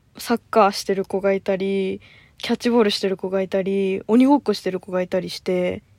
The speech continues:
ただの広場だよ。ただの広場なんだけど、してる子がいて、で、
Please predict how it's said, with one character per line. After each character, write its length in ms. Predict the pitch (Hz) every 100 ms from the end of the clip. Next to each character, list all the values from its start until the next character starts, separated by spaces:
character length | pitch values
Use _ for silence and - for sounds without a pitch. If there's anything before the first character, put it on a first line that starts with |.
| _ _ -
た 120 | 539
だ 100 | 359
の 80 | 196
広 220 | 254 190
場 80 | -
だ 80 |
よ。 160 | - 277 _ _ _ _
た 120 | -
だ 100 | 392
の 80 | 220
広 180 | 214 240
場 80 | 190
な 80 | 180
ん 60 |
だ 100 | 180
け 80 | 185
ど、 260 | 190 190 - - _ _ _ _ _ -
し 120 | 214 -
て 180 | 233
る 120 | 202 208
子 120 | 202
が 140 | 202
い 80 | 190
て、 440 | - 254 226 185 208
で、 380 | 254 202 -